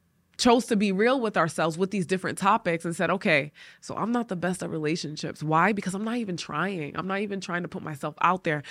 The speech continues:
So instead of saying, "I wanna be friends with this person, that person," we chose to say, In this area of relationships, I'm gonna at least try to put myself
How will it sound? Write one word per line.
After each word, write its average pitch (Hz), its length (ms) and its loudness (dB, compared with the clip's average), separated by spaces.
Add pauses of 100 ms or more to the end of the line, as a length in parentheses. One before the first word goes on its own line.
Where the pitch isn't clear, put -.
(180)
So 185 400 4
instead 220 320 4
of 214 100 0
saying, 208 160 4
"I 185 80 6
wanna 185 220 0
be 175 100 -2
friends 175 240 0
with 156 100 -4
this 180 140 -2
person, 165 280 -2
that 160 180 4
person," 214 400 0 (260)
we 208 140 4
chose 208 300 4
to 202 40 -6
say, 180 460 4 (160)
In 247 160 4
this 285 220 2
area 220 260 6
of 196 100 2
relationships, 190 640 0
I'm 208 140 4
gonna 240 140 2
at 175 140 0
least 202 680 -2 (240)
try 196 260 6
to 170 380 2 (260)
put 269 220 2
myself 196 420 0